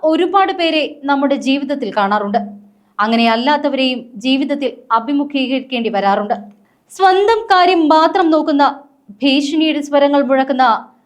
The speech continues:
അങ്ങനെയുള്ള രീതിയിലുള്ള ആളുകളും നമ്മൾക്ക് മുൻപിൽ കാണാറുണ്ട്. അവരോട് എല്ലാവരോടും എനിക്ക് ഒറ്റ കാര്യമേ പറയാനുള്ളൂ,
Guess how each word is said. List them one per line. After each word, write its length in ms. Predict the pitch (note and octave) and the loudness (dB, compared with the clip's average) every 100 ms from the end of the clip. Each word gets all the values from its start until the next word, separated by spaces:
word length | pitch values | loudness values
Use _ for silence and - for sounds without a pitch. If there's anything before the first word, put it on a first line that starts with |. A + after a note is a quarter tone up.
| - | -8
അങ്ങനെയുള്ള 520 | G#3 A#3+ B3+ C4+ C4 | -6 -2 0 2 2
രീതിയിലുള്ള 760 | B3+ C4 C4+ C#4+ C4+ C4 B3+ - | 0 0 0 2 2 0 0 0
ആളുകളും 680 | B3+ C4 D4 C#4+ A#3+ F3+ - _ | 2 2 0 -2 -4 -6 -16 _
നമ്മൾക്ക് 480 | A#3+ A#3+ B3+ C#4+ C#4+ | -6 -2 0 -2 -2
മുൻപിൽ 480 | B3+ B3+ A#3+ G#3+ - A3 | -6 -6 -4 -6 -4 -2
കാണാറുണ്ട്. 520 | G#3 A3 G3+ G#3 - - _ _ _ _ | 0 0 -2 -4 -6 -10 _ _ _ _
അവരോട് 380 | G#3 G#3+ A3+ A#3 | 0 2 2 2
എല്ലാവരോടും 580 | A#3 C4+ D4 C4+ C4 C4 | 2 0 0 0 0 0
എനിക്ക് 220 | B3+ C4+ | -2 -4
ഒറ്റ 240 | C4 C4 E4 | -4 -2 -2
കാര്യമേ 400 | C4+ B3 B3 G#3+ | 0 0 -2 -4
പറയാനുള്ളൂ, 580 | G#3+ G#3 G#3+ G#3+ B3 A#3+ | -2 -2 -4 -4 -4 -6